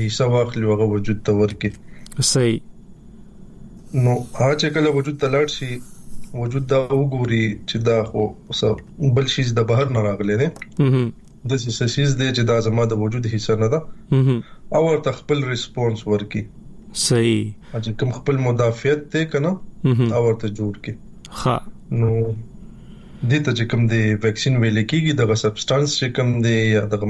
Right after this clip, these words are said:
Speaker 1: مایکروب چې کوم دی، یا دغه بکټیریا چې کومه ده،
Speaker 2: مهم.
Speaker 1: یا د دې چې دا کوم حصه ده،
Speaker 2: مهم.
Speaker 1: دې ته چې کوم دی واکسین ویل کېږي.
Speaker 2: مهم.
Speaker 1: او دا کېږي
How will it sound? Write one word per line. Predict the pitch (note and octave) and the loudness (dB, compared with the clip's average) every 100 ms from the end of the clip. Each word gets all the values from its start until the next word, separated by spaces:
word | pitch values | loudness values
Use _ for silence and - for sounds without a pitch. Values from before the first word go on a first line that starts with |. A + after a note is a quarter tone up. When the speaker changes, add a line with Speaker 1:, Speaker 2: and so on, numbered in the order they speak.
| G#2 | 2
Speaker 1:
مایکروب | G#2 B2 C3+ C3+ | 2 2 0 0
چې | B2 A#2+ | -4 0
کوم | A#2 A2+ | 2 4
دی، | A2 G#2+ | 4 4
یا | G#2 | 4
دغه | G#2 G2+ | 2 2
بکټیریا | G#2 - B2+ B2+ A#2+ | 0 0 0 2 0
چې | A2+ A2 | 0 0
کومه | A2 G#2+ G#2 | 2 4 2
ده، | A#2+ - - | 0 -2 2
Speaker 2:
مهم. | C#3 B2+ B2 | 4 4 2
Speaker 1:
یا | A#2 | 2
د | A#2 | 2
دې | B2+ | 0
چې | B2 A2+ | 0 2
دا | A2+ | 0
کوم | A2+ B2+ A#2 G#2 | 0 0 2 2
حصه | G#2 B2+ G#2+ | 2 2 2
ده، | F#2+ - - C3+ | 0 -4 -4 2
Speaker 2:
مهم. | A#2+ A#2 G#2 - - - - - - - A#2 A2+ | 4 2 -2 -10 -20 -20 -18 -16 -12 -8 -2 0
Speaker 1:
دې | D#3 | 2
ته | C3+ | 0
چې | A#2+ A#2+ | -2 -2
کوم | A#2+ | 0
دی | A#2 A2 A2 | 2 2 0
واکسین | - B2 A#2+ | 0 2 2
ویل | G#2+ G2+ G2+ | 4 2 0
کېږي. | C#3+ E3 D#3 - - | 0 0 0 -4 -2
Speaker 2:
مهم. | D3+ A#2+ A#2 G#2 | 2 4 2 0
Speaker 1:
او | B2 A2 G#2 | 0 2 2
دا | G#2+ G#2 - - - - | 2 2 0 -8 -8 0
کېږي | F#3 C#3+ | 2 2